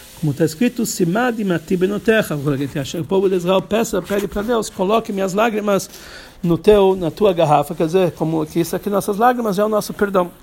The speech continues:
E às vezes o sofro, e, e às vezes o choro, ele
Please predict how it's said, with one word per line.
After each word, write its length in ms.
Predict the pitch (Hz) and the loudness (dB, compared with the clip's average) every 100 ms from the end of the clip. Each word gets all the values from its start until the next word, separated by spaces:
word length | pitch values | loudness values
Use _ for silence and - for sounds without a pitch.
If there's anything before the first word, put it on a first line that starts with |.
| - - - - - - - - - - - - - - - - | -20 -20 -20 -20 -20 -20 -20 -14 -12 -10 -12 -14 -18 -20 -14 -2
E 60 | |
às 180 | 156 147 | 0 4
vezes 460 | 160 294 262 202 - | 6 6 4 -6 -6
o 60 | 190 | -6
sofro, 680 | - 202 254 - 170 151 - - - 170 156 151 151 147 | 4 4 4 4 0 0 -8 -20 -6 2 4 4 4 2
e, 40 | 160 | 2
e 60 | |
às 120 | 147 143 | 2 4
vezes 320 | 233 220 180 | 4 4 0
o 60 | |
choro, 580 | 156 208 240 233 196 196 - | 0 4 6 6 2 -2 -4
ele 460 | 190 190 190 190 | 0 4 4 2